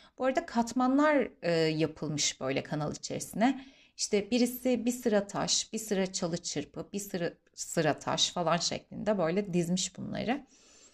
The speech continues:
Ve ne yazık ki tüm o taş ve çalılar çıkarıldıktan sonra Zeliha ve Cevdet Uysal çiftinin cansız bedenleriyle karşılaşılıyor. Hemen otopsi için bedenler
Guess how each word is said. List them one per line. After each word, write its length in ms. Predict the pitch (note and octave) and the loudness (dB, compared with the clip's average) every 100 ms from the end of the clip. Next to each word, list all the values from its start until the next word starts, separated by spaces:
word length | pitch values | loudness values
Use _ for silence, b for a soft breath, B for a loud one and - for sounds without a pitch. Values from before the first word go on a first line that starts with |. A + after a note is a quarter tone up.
| b b - | b b -2
Ve 340 | A#3+ C4 B3+ | 2 6 6
ne 100 | C4 | 8
yazık 380 | C4 A#3 - - | 6 6 0 -4
ki 180 | A3 A3+ | -4 -2
tüm 180 | - A3+ | 2 2
o 120 | G3+ | 2
taş 340 | - A#3 - | 0 0 0
ve 80 | F3 | -4
çalılar 440 | - D3+ C#3+ C#3+ | -4 -2 0 0
çıkarıldıktan 680 | D3 - F#3+ E3 D3+ - - | -2 -8 -6 -6 -6 -8 -10
sonra 520 | - - G#3+ G#3+ G#3+ G#3+ b b b | -6 0 4 4 4 -2 b b b
Zeliha 400 | - G#3 E3+ C3+ | 2 4 4 2
ve 120 | A#2+ | 2
Cevdet 380 | F3+ F3 E3 D3+ | 0 -2 -2 -6
Uysal 320 | F#3 - C3 | -4 -2 -2
çiftinin 500 | - - - F3 A3 | -4 -8 -6 2 4
cansız 460 | F#3 E3+ E3+ F#3+ E3 | 4 2 0 -4 0
bedenleriyle 640 | E3 D#3+ E3 E3 F3+ E3 | 2 4 2 2 0 0
karşılaşılıyor. 960 | - - - - - - - - F3+ C4 B B B B | -4 -8 -6 -6 -4 -6 -4 0 2 0 B B B B
Hemen 180 | - C4 | -4 2
otopsi 460 | B3 A#3+ D3 - F3 | 2 2 -2 0 -2
için 280 | E3 D#3+ D3+ | 0 0 0
bedenler 500 | E3 D3+ D3 C3+ | 0 0 0 -2